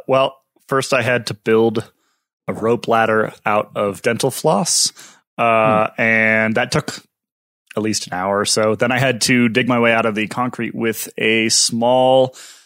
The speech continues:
Speaker 1: uh, camping spoon. Titanium camping spoon was all I had on me,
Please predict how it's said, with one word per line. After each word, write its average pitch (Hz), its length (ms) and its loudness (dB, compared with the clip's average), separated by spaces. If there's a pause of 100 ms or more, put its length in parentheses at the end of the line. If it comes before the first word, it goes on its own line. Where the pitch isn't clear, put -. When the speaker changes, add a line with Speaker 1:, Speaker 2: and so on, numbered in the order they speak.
(400)
Speaker 1:
uh, 135 320 -2
camping 151 580 0
spoon. 98 680 -2 (100)
Titanium 143 500 -2
camping 143 380 -4
spoon 101 320 -4
was 95 140 -4
all 104 120 0
I 104 80 -2
had 101 140 -4
on 104 160 -4
me, 90 200 -8